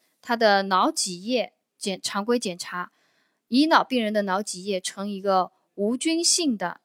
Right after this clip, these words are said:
脑膜炎改变啊，乙，乙脑的脑脊液是呈无菌性的脑膜，脑膜炎改变。脑脊液抗体测定可见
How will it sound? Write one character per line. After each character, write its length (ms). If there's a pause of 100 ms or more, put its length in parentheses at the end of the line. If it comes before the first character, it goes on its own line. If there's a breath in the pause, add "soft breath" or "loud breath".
脑 200
膜 120
炎 200
改 160
变 260 (180)
啊， 240 (420)
乙， 340 (360)
乙 180
脑 240
的 140
脑 180
脊 220
液 180
是 240
呈 260
无 220
菌 260
性 240
的 140
脑 160
膜， 220 (420)
脑 160
膜 160
炎 220
改 180
变。 280 (480)
脑 220
脊 320
液 240
抗 220
体 180
测 220
定 240 (160)
可 240
见 340